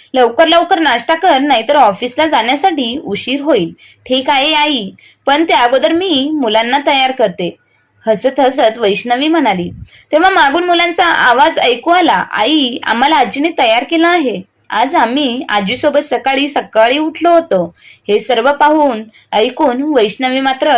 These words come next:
थक्क झाली होती. ऑफिसमध्ये लंच टाइम झाला होता, तेव्हा वैष्णवीने तिचा टिफिन उघडला. तिचा टिफिन पाहून तिचे सहकारी चकित होऊन तिला म्हणाले, "वैष्णवी,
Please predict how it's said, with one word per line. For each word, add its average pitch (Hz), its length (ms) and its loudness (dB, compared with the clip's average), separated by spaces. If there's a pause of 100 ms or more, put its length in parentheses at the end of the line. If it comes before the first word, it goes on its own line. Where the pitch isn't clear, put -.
(120)
थक्क 220 360 -4
झाली 285 220 2
होती. 302 400 -2 (460)
ऑफिसमध्ये 339 600 0
लंच 285 280 2
टाइम 339 220 2
झाला 320 300 2
होता, 339 260 2
तेव्हा 330 280 0
वैष्णवीने 311 560 0
तिचा 339 240 -4
टिफिन 247 420 -4
उघडला. 277 480 -2 (420)
तिचा 247 180 0
टिफिन 277 420 -2
पाहून 302 260 0
तिचे 330 220 -2
सहकारी 285 540 2
चकित 254 400 -4
होऊन 311 220 0
तिला 330 240 0
म्हणाले, 262 380 0
"वैष्णवी, 285 760 -2